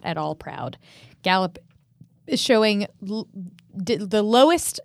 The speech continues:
percentage over the last two decades of people saying that they are extremely proud,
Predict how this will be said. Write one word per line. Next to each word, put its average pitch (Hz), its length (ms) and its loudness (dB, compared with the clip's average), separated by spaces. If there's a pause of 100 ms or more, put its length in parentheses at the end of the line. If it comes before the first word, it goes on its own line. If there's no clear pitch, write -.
(120)
percentage 220 680 0
over 190 280 -4
the 190 100 -4
last 190 400 -2
two 262 140 -4
decades 180 560 -2 (460)
of 180 100 -8
people 208 300 -4
saying 196 420 -2
that 190 140 -10
they 185 160 -2
are 175 100 -2
extremely 180 480 -8
proud, 160 340 -8